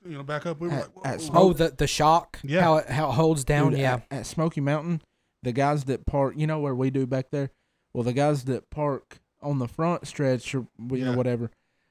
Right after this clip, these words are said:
Speaker 2: like, they'll come up by us and they'll still be buried
Speaker 3: Still
Speaker 2: way
Speaker 3: be
Speaker 2: around
Speaker 3: over
Speaker 2: the
Speaker 3: there like
Speaker 2: front.
Speaker 3: they're all jacked up and everything, yeah.
Speaker 2: It's crazy,
Speaker 1: Yeah.
Speaker 2: man.
Speaker 3: It, I mean, just that's how the shocks are valved to hold 'em down like that, you know, so they're, they stay on the right front all the time.
Speaker 2: Yeah.
Speaker 3: So it's gonna be interesting. I mean, it is gonna be different than last time.
Speaker 1: Yeah.
Speaker 3: But, you know, and,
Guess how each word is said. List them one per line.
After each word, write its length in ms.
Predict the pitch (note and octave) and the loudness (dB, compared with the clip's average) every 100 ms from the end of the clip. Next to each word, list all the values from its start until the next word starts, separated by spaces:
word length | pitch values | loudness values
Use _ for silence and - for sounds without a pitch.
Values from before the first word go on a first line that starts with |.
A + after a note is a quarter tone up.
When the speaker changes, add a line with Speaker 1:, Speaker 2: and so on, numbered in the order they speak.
| - | -4
Speaker 2:
like, 260 | A#2+ G#2+ - | -4 -2 0
they'll 180 | D3 | 2
come 260 | D3 D#3+ D3 | 2 0 2
up 180 | C3+ B2+ | 0 0
by 200 | C3+ C3 | -2 0
us 320 | C#3 D3 - | 2 0 0
and 100 | B2+ | -2
they'll 100 | A#2+ | -2
still 220 | - C#3 | -2 0
be 140 | B2 A2 | 0 0
buried 420 | A#2+ A#2+ G#2+ G2+ | 2 2 2 -2
Speaker 3:
Still 220 | - C#3+ | 2 2
Speaker 2:
way 60 | C3+ | 4
Speaker 3:
be 60 | C#3 | 4
Speaker 2:
around 40 | |
Speaker 3:
over 160 | C3+ B2+ | 4 2
Speaker 2:
the 60 | C3+ | 0
Speaker 3:
there 100 | C3+ | 0
like 120 | C3+ | 0
Speaker 2:
front. 60 | C3+ | 0
Speaker 3:
they're 100 | C3+ | 0
all 100 | C3+ | 0
jacked 300 | B2 C3+ - | 0 -2 -2
up 100 | C3+ | -4
and 80 | C3+ | -4
everything, 240 | B2+ C#3 | -2 -2
yeah. 160 | C3+ A#2+ | 0 0
Speaker 2:
It's 180 | C#3 - | -4 -8
crazy, 380 | - A#2+ C3+ A#2 | -4 0 0 0
Speaker 1:
Yeah. 60 | |
Speaker 2:
man. 240 | A2 - D3+ | -2 0 0
Speaker 3:
It, 100 | - - | -2 -2
I 60 | |
mean, 220 | D3+ D3 D#3+ | 0 0 -2
just 140 | D3 | -2
that's 160 | E3+ - | 0 0
how 120 | E3 | 0
the 80 | C#3 | 0
shocks 360 | - E3 - | 2 2 2
are 80 | C#3+ | 0
valved 340 | B2+ C3+ B2+ | 2 4 2
to 60 | C3 | 2
hold 220 | B2+ C#3+ | 2 2
'em 80 | C3+ | 2
down 220 | C3 D#3+ | -2 0
like 160 | C#3+ C3 | -2 -2
that, 120 | C3 | -4
you 100 | C#3 | -2
know, 120 | C3 | -2
so 140 | B2 C3 | 0 0
they're, 160 | C3+ | -2
they 160 | B2+ B2 | -2 -4
stay 160 | - | 0
on 100 | C3 | 0
the 80 | C3 | 0
right 180 | B2+ B2 | -2 -2
front 180 | C#3 D3+ | -4 -4
all 100 | C3 | -4
the 40 | A#2+ | -4
time. 140 | A#2+ - | -6 -6
Speaker 2:
Yeah. 180 | G2+ G#2 - | -10 -10 -10
Speaker 3:
So 160 | - D#3 | -2 0
it's 120 | D3+ | 0
gonna 180 | A#3+ B3+ | 0 2
be 180 | C#4+ A3+ | 2 0
interesting. 540 | A3+ A3 - F#3 F3+ | 0 -2 0 0 0
I 40 | F3 | -2
mean, 160 | F#3+ | -2
it 120 | G#3 | 0
is 160 | G#3+ A3 | 0 0
gonna 140 | G#3 | 0
be 100 | F3 | 0
different 280 | D3+ D3 D3+ | 2 0 0
than 120 | C#3+ | -2
last 180 | D3 C#3 | -2 0
time. 240 | D3 D3 C#3+ | 0 -2 -4
Speaker 1:
Yeah. 180 | D3 B2 - _ | -8 -10 -14 _
Speaker 3:
But, 300 | D#3+ D#3 C#3+ _ _ _ _ | 2 4 2 _ _ _ _
you 100 | E3+ | -2
know, 80 | E3 | 0
and, 200 | D#3+ E3+ | 0 -2